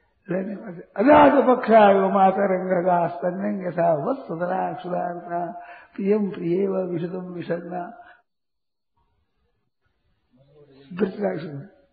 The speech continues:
"मनोरविंदाक्षर निरीक्षते त्वां दिदृक्षते,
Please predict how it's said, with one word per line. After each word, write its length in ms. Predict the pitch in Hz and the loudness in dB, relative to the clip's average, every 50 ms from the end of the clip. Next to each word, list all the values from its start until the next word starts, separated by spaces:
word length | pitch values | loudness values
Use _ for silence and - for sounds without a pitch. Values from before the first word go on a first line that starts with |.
| _ - - | _ -6 -2
"मनोरविंदाक्षर 960 | 202 233 269 285 277 269 269 247 233 226 233 226 226 220 214 214 202 202 202 202 | 4 6 10 10 10 10 10 8 4 4 2 4 4 6 6 6 4 2 -2 -2
निरीक्षते 580 | 202 202 196 202 - - 208 180 190 190 185 | -4 -4 -4 -4 -6 -6 -8 -8 -6 -8 -8
त्वां 760 | 156 - - 170 160 160 160 175 180 180 165 147 139 151 160 | -8 -10 -12 -10 -6 -2 0 0 0 0 -2 -6 -6 -6 -8
दिदृक्षते, 560 | 165 175 196 214 196 - - 165 156 151 147 | -8 -8 -10 -10 -12 -12 -14 -14 -12 -12 -14